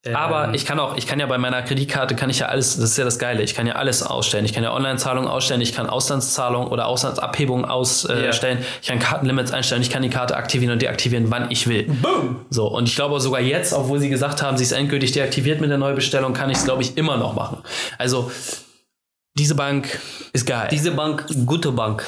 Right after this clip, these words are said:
Speaker 2: Diese Bank heißt nicht Haspa. <laughs>
Speaker 1: Meine Bank heißt nicht Haspa.
Speaker 2: Genau.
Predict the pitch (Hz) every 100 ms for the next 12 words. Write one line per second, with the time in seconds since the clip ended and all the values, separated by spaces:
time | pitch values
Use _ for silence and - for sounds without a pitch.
0 | - 170 180 190 220 - 156 165 202 208
1 | - - - 113 - - - 466 - 453
2 | - 440 - - - - - - - 403
3 | 392 - - 170 254 202 143 143 143 165
4 | 175 277 277 117 - 110 110 147 135